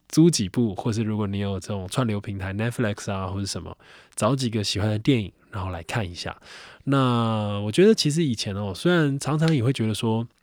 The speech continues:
嗯，到了一年尾巴的时候，其实有时候心情会比较起伏一点，就会比较复杂，因为你自然会觉得说，哇，回首这一年，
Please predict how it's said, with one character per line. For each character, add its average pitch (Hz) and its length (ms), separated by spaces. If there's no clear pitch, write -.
嗯， 92 640
到 143 140
了 127 80
一 160 120
年 117 220
尾 92 160
巴 123 200
的 120 80
时 - 140
候， 90 260
其 127 140
实 135 80
有 139 60
时 113 80
候 131 40
心 170 220
情 113 180
会 113 160
比 95 120
较 92 460
起 104 240
伏 98 240
一 120 40
点， 98 220
就 120 100
会 110 140
比 98 120
较 101 100
复 120 180
杂， - 300
因 117 100
为 123 80
你 104 140
自 139 120
然 101 140
会 107 80
觉 101 120
得 92 80
说， 95 200
哇， - 300
回 110 240
首 113 180
这 104 120
一 107 80
年， 90 220